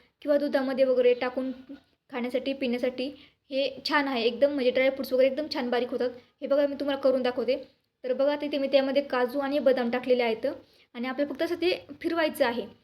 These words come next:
तर लगेच त्यामध्ये ते बारीक होत आहेत आणि छान होत आहेत लगेच बारीक छान. तुम्ही बघू शकता, अ, खूप छान असे बारीक झालेले आहेत. आणि हे प्रोडक्ट तुम्हाला फक्त आणि फक्त ऑनलाइन पेमेंट जर केलं तर एटी फोर रुपीज म्हणजे चौऱ्याऐंशी रुपयाला पडणार आहे.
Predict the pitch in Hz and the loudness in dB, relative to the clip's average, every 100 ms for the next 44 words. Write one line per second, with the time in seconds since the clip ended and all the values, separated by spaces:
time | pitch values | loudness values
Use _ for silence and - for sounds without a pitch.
0 | _ _ 269 277 311 330 302 285 285 370 | _ _ -2 0 -2 -4 -4 -4 -2 -2
1 | 302 302 285 240 220 202 - _ _ - | 2 0 2 0 0 -2 -4 _ _ -12
2 | 240 240 330 320 277 269 254 254 285 - | -8 -2 0 0 0 2 2 2 0 -2
3 | 247 262 262 254 294 - _ _ _ _ | -2 -2 -2 -4 -4 -10 _ _ _ _
4 | _ _ _ _ _ - 302 262 277 277 | _ _ _ _ _ -10 -2 0 2 0
5 | 254 254 285 - _ _ _ 254 247 240 | -2 -4 -8 -10 _ _ _ -10 -8 -8
6 | - - 277 294 254 262 262 285 247 254 | -8 -4 -2 0 2 2 2 0 2 2
7 | 240 233 269 - _ _ 254 254 302 - | 0 0 -4 -4 _ _ -8 -6 -6 -8
8 | - 285 285 277 285 277 269 285 - - | -4 2 2 0 -6 -4 -2 -4 -8 -6
9 | 294 285 285 262 - 285 294 - 247 269 | -4 -2 -4 -4 -4 -2 -2 -6 -8 -2
10 | 277 285 285 262 262 254 269 294 247 247 | 0 0 2 2 2 0 0 0 0 -2
11 | - - - 294 285 - 294 294 320 311 | -6 -20 -2 0 0 0 -2 0 0 6
12 | 269 262 262 226 269 294 302 294 294 - | 6 6 0 0 -2 4 4 4 0 -2
13 | 262 247 247 240 214 202 226 185 - | 2 2 2 0 -2 -4 -4 -10 -18